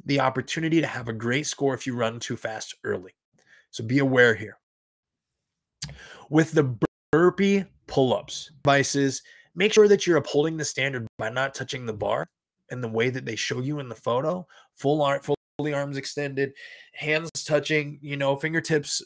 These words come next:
gender the rig, but be just under the rig, folks.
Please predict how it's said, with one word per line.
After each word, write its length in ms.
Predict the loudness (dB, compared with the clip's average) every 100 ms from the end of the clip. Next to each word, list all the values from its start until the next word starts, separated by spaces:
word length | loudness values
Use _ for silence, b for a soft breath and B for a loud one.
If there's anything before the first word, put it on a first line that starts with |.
| 2
gender 240 | 4 4
the 100 | 4
rig, 340 | 4 2 0 -10 _ _
but 220 | 2 4
be 240 | 2 2 2
just 560 | 0 2 4 2 -4 -16 _ -20 -20 _
under 420 | -6 -4 -2 -4 -2
the 160 | -2
rig, 400 | 0 2 0 -2
folks. 240 | -4 -6